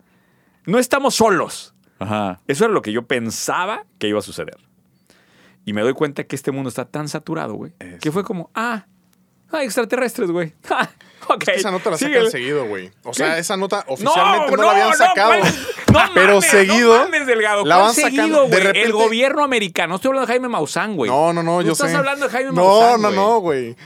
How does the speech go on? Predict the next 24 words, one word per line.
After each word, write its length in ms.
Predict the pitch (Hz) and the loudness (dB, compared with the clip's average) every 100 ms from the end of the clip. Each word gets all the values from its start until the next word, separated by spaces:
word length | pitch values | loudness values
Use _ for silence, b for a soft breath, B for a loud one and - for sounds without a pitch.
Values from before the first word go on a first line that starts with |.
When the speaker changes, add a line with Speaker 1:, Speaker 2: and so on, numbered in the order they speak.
| B B | B B
Speaker 3:
O 80 | 131 | -6
sea, 220 | 165 165 | -2 0
la 120 | 160 | 0
nota 240 | 165 190 233 | -2 -2 -4
la 100 | 180 | -4
sacan, 340 | 190 185 196 - b b | -4 -6 -8 -10 b b
o 60 | - | -6
sea, 120 | 147 | -4
no 220 | 147 165 | -2 0
oficialmente, 640 | 202 226 185 196 180 185 - | -2 -2 -4 -4 -4 -4 -2
Speaker 1:
No, 80 | 156 | 0
Speaker 3:
pero 240 | - 135 | 2 2
Speaker 1:
no, 240 | 127 - 139 | 2 0 -2
no. 220 | 123 110 | -6 -8
Por 200 | 123 123 | -4 -2
eso. 360 | 135 160 - 107 | 0 -2 -4 -6
Esta 220 | 123 180 | -4 -4
fue 100 | 160 | -4
una 100 | 196 | -4
nota 220 | 185 180 | -6 -4
oficial 800 | 190 - 120 - 127 139 165 262 156 | -4 -4 -6 -6 -4 -2 -2 -6 -4
del 140 | 113 | -2
gobierno 340 | 107 107 123 | -2 -2 -2
americano. 500 | 135 104 90 78 85 | -4 -6 -8 -12 -14